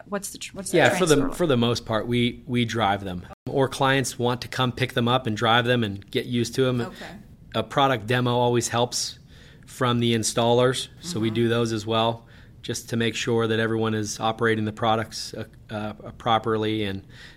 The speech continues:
Speaker 2: if they've got questions, we try to do that. We also do some YouTube videos for guys that get the product back to their shop, and,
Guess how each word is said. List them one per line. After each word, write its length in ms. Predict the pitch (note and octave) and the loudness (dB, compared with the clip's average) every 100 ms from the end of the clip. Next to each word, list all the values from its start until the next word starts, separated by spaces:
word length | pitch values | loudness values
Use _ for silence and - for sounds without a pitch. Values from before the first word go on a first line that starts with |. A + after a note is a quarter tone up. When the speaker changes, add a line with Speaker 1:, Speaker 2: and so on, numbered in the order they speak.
| - | -10
Speaker 2:
if 140 | G#2 | -6
they've 160 | - G#2+ | -2 -2
got 220 | A2 G#2 | 0 -2
questions, 420 | - A2 - A2 | 0 -2 0 -2
we 80 | G#2 | -4
try 160 | G#2 A2 | -2 -2
to 100 | G#2+ | -2
do 140 | A2 | -2
that. 220 | G#2+ A2 | -2 -2
We 80 | B2 | 0
also 200 | C3 C#3 | 2 2
do 120 | C3 | 0
some 220 | A#2+ B2 A#2 | 0 0 2
YouTube 360 | A#2 A#2 A#2+ | 0 0 -2
videos 420 | A2+ A#2+ A#2+ A#2+ | 0 2 2 0
for 140 | - A2 | -2 -4
guys 380 | A#2+ A#2 A#2 - | 0 2 0 -2
that 220 | G#2+ - | -6 -4
get 160 | A#2 | -4
the 60 | G#2+ | -4
product 440 | - A#2+ A#2+ A#2 | -2 2 2 0
back 180 | A#2 A2+ | -2 -2
to 80 | - | -2
their 180 | A2 G#2 | -2 -4
shop, 400 | - C3 B2+ A#2+ | 0 4 4 2
and, 200 | G#2+ | -6